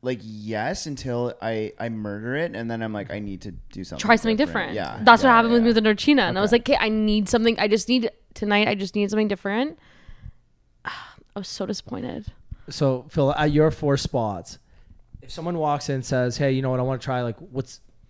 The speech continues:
Speaker 3: what would you say is, what would you recommend somebody, I wanna know, I wanna try something that's your, like, your best dish." At your four spots, what are they?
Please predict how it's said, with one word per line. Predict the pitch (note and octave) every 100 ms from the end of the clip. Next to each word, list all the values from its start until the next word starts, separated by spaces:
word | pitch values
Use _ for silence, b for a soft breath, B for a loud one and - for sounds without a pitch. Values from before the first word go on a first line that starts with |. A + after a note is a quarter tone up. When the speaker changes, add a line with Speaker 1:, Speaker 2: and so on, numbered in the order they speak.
| _
Speaker 3:
what | - B2 D3
would | C#3+
you | C3+
say | - C3+ B2+
is, | A#2+ - D3+
what | D3
would | D#3
you | D3+
recommend | C#3+ - C3 A#2
somebody, | C3 B2
I | B2+
wanna | A#2+ C#3
know, | C#3 C3 B2 C#3 - -
I | C3+
wanna | C#3+ C#3+
try | - D3
something | B2+ C#3
that's | B2+ A#2
your, | B2
like, | A2
your | B2
best | A2 A#2 -
dish." | A2+ G2 - - B B
At | B2+
your | C#3
four | B2+ C#3
spots, | B2+ - G2 -
what | A2
are | G#2+
they? | F#2+